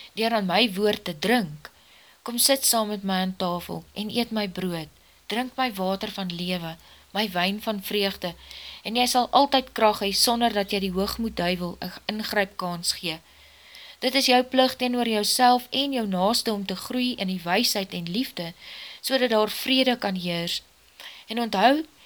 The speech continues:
die vissies eet minder as die kinders, en die kinders eet weer meer as die babas. Hou 'n goeie oordeelsvermoë voor oë,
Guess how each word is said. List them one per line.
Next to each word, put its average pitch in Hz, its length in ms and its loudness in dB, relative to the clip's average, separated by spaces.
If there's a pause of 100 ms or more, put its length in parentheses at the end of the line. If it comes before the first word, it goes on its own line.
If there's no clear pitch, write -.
(220)
die 247 80 2
vissies 302 400 4
eet 311 140 2
minder 277 320 4
as 262 100 2
die 247 140 2
kinders, 196 460 -2 (260)
en 196 160 -6
die 196 80 -4
kinders 285 340 2
eet 226 240 2
weer 208 160 2
meer 190 260 0
as 196 120 -4
die 208 120 -6
babas. 175 540 0 (480)
Hou 262 200 8
'n 302 140 0
goeie 240 260 2
oordeelsvermoë 202 840 -2
voor 190 280 -2
oë, 170 260 -4